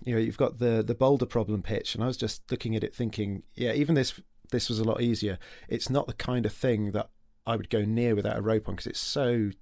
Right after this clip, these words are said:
tenuous, you know, you've got friction climbing. Um,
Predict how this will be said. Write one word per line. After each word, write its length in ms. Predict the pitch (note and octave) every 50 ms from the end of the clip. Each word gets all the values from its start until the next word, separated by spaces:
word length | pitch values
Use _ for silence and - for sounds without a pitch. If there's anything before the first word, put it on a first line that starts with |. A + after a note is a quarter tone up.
| -
tenuous, 600 | - - - D#3+ D3 A#2 G#2 G#2 G#2 - - -
you 80 | A#2 A2
know, 60 | G#2
you've 120 | G#2 -
got 100 | - -
friction 420 | - - - - - - - A2 G#2
climbing. 480 | F#2 G2 G2+ G#2 G#2 - - - G2+ - - - - - - - - - - - - - - - - -
Um, 480 | - G#2 G#2 G#2 G#2 G#2 G#2+ - -